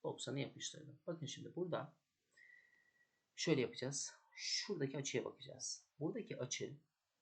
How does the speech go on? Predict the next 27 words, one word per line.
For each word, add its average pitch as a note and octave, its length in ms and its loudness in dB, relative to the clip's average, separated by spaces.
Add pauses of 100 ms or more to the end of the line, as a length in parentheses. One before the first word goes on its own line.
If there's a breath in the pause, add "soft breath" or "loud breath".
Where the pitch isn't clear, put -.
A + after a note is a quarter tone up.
(140)
hem F#3+ 260 0
burayı D#3 260 2
hem C#3+ 220 2
burayı G#2+ 240 0
görüyor. A#2+ 180 -2
Yani B2+ 200 4
iki C#3 200 -6
tane D#3 220 2
otuz C#3+ 260 -4
dereceyi A2+ 400 -2
görüyor. - 200 -12
Yani A#2 160 -4
toplam - 260 -6
altmış E3 320 2
dereceyi A#2+ 380 4
görüyor. - 200 -16 (760 loud breath)
O D3 60 0
zaman A#2 280 0
ben D3+ 260 2
bu F#3+ 120 -4
açıyı D#3 340 -2
altmış - 340 -6
derece G2+ 320 4
alacağım. - 280 -10 (200)
Yani G#2 220 -4
altmış - 320 -6
derece A#2 380 -2